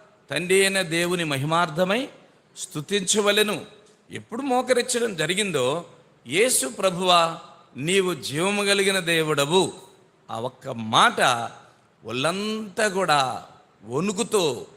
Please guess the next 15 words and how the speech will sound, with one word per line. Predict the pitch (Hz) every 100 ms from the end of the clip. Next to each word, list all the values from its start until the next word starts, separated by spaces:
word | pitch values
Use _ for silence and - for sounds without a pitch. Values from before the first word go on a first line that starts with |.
| - _ _ -
చలి, | - 143 196 185 -
మా, | 117 123 117 107 -
మ్, | 107 104 98 90 80 - - _ -
చెమటతో | 160 208 220 - 175 107 - - _ _ -
ఆ | 143
విధముగా | 160 156 196 180 131 123 160 - - _ _
ఆయన | 110 127 117 104 95 87 _ -
మోకాళ్ళ | 120 139 147 143
మీద | 143 135 123
ఉన్నప్పుడు | 120 135 135 127 113 110 - _ _
జరిగిన | 95 120 135 139 123
అనుభూతి | 110 123 120 139 113 107
అది. | 87 - _ _ _ _ 123
ఆ |
తర్వాత | 131 139 143 131 123 113 98